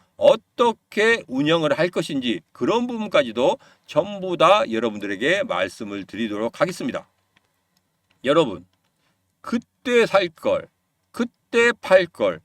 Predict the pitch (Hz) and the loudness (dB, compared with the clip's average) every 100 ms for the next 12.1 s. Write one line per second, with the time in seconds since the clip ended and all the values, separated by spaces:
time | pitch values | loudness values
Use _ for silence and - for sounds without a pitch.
0 | _ _ _ - - _ - 269 262 233 | _ _ _ -6 -6 _ -4 0 4 6
1 | 226 226 214 214 - 240 226 226 220 202 | 4 2 0 0 -2 -2 0 0 6 6
2 | 196 208 170 233 220 220 165 123 92 _ | 6 0 0 2 0 2 6 6 4 _
3 | _ - 320 302 220 233 214 214 - 160 | _ -6 0 0 2 2 2 -2 -2 -2
4 | 151 147 180 277 _ _ _ - - 156 | 0 4 4 2 _ _ _ -12 -10 -8
5 | 147 214 247 240 262 254 170 - 214 202 | -8 -2 2 4 2 0 -8 -8 -8 -4
6 | 180 131 85 - _ _ _ _ _ _ | 4 4 4 -8 _ _ _ _ _ _
7 | _ _ - - 185 269 262 147 87 _ | _ _ -10 -8 -6 0 0 0 -4 _
8 | _ _ 160 233 262 269 - 262 240 226 | _ _ -8 -2 0 0 0 -2 4 6
9 | 127 85 _ _ - 214 247 285 302 247 | 6 2 _ _ -8 4 6 6 4 2
10 | 208 262 240 220 147 - 196 240 247 - | 0 -2 4 6 6 2 -6 -2 -2 0
11 | 262 247 247 214 165 190 190 208 175 175 | 0 0 -2 2 6 6 4 -6 -2 0
12 | 151 | 0